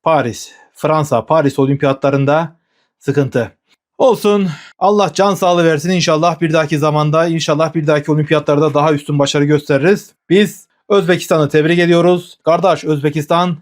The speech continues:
hayırlı olsun. Altınların çok daha fazla olsun. O zaman devam. Amerika'dan İran'a büyük teklif. İsrail'e saldırma. Sana uyguladığımız ekonomik ambargoyu, işte nükleer çalışmalardaki ambargoların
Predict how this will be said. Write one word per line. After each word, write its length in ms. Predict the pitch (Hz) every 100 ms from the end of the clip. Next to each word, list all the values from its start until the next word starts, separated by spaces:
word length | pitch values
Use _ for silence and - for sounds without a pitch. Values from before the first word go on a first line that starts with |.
| _
hayırlı 320 | 147 151 170
olsun. 420 | 160 - 180 180 - _ 143
Altınların 680 | 147 156 156 156 175 180 - -
çok 240 | 220 -
daha 180 | 160 160
fazla 320 | 156 147 147
olsun. 380 | 143 165 175 170 _ _
O 160 | 139 135
zaman 440 | 127 127 147 151 - -
devam. 180 | 117 101 - _ _ _ _ _ _ _ -
Amerika'dan 680 | 139 202 262 254 240 254 233
İran'a 600 | 226 247 226 233 226 127
büyük 380 | 190 214 - _
teklif. 560 | 147 143 139 135 - _ -
İsrail'e 580 | 147 156 214 185 135 101
saldırma. 800 | - 113 147 233 233 240 254 - _ _
Sana 260 | - 202 233
uyguladığımız 760 | 214 202 185 165 160 202 208
ekonomik 420 | 180 190 185 190 -
ambargoyu, 720 | 165 165 156 151 139 139 147
işte 380 | 165 - 175 160
nükleer 580 | 170 165 165 175 180 165
çalışmalardaki 720 | 170 165 165 165 160 156 180
ambargoların 800 | 151 156 151 151 143 143 165 196